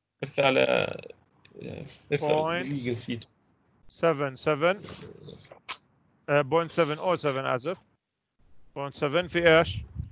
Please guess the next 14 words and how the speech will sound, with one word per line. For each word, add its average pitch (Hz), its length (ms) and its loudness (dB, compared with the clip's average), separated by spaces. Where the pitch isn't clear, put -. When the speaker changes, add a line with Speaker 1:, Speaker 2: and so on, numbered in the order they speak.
Speaker 2:
في 156 80 2
ال 175 280 10
H - 220 -10
اللي 147 160 4
هي 156 100 6
الفلت، 165 580 2
اللي 135 120 0
هي 156 120 4
أنا 151 120 2
قايل 156 220 8
لك 147 120 -6
إياها 156 120 2
هون 156 140 0
قديش؟ 151 480 0